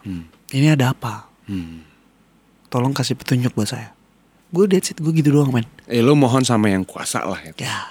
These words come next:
Speaker 2: karena
Speaker 1: Betul.
Speaker 2: kalau bahasa Sunda tuh gua ada bahasa kayak gini.
Speaker 1: Apa tuh?
Speaker 2: Abdi daya teu upaya.
Speaker 1: Apa artinya?
Speaker 2: Itu artinya kayak, gue tidak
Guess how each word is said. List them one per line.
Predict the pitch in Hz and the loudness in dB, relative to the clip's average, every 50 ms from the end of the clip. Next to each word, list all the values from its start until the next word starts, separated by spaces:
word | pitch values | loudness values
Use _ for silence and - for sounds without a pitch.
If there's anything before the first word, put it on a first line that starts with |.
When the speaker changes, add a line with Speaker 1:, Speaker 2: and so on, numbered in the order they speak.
| - - _ | -18 -20 _
Speaker 2:
karena | - - 117 123 147 165 165 135 | -18 -16 -14 -10 -8 -6 -6 -8
Speaker 1:
Betul. | - - - 85 78 _ _ _ _ _ _ _ _ | -8 -14 -20 -20 -20 _ _ _ _ _ _ _ _
Speaker 2:
kalau | _ - - 131 | _ -8 -4 0
bahasa | 131 127 123 123 | 2 2 2 2
Sunda | 123 - - 131 127 123 | 0 2 2 2 2 2
tuh | 120 - - 143 | 2 2 0 2
gua | 139 139 139 135 | 4 4 4 4
ada | 131 127 127 123 | 4 4 2 2
bahasa | 120 120 113 113 117 | 2 2 0 0 -2
kayak | 120 - 120 113 | -2 -2 -4 -2
gini. | 117 113 110 117 - _ | -2 -4 -4 -6 -8 _
Speaker 1:
Apa | - 92 90 - | -20 -20 -20 -20
tuh? | - - _ _ _ _ _ _ _ _ _ _ _ _ _ - | -20 -20 _ _ _ _ _ _ _ _ _ _ _ _ _ -10
Speaker 2:
Abdi | 120 120 117 139 135 | -6 -2 0 2 2
daya | 127 120 117 120 | 4 4 4 2
teu | 123 - 117 110 | 2 2 0 0
upaya. | 110 - - 110 113 113 110 107 - _ _ _ _ _ _ _ | -2 -2 -4 -4 -4 -4 -6 -8 -12 _ _ _ _ _ _ _
Speaker 1:
Apa | - - 117 - - - | -8 -6 -6 -6 -6 -8
artinya? | - - - _ - - _ | -10 -12 -18 _ -20 -20 _
Speaker 2:
Itu | - 135 - | -12 -6 -2
artinya | 151 147 135 131 123 151 147 | -2 -2 -2 -2 -4 -6 -6
kayak, | 135 104 101 - - _ _ _ _ _ | -8 -10 -12 -16 -20 _ _ _ _ _
gue | - 123 131 143 | -12 -10 -8 -4
tidak | - 131 120 | -4 -2 -2